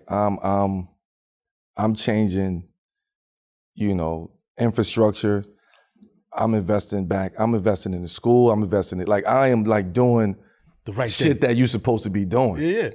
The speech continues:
Speaker 1: Right? Because at that point, even in my position with money, like,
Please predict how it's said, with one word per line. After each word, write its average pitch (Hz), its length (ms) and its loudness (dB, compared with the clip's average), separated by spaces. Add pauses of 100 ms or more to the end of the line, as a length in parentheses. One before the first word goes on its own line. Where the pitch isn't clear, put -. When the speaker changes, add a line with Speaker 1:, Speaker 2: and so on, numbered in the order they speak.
(160)
Speaker 1:
Right? 101 260 2
Because 107 300 0
at 110 140 2
that 135 240 2
point, 117 280 2 (1040)
even 160 220 2
in 123 100 2
my 127 200 4
position 104 480 -2
with 98 120 0
money, 101 320 0
like, 95 300 -4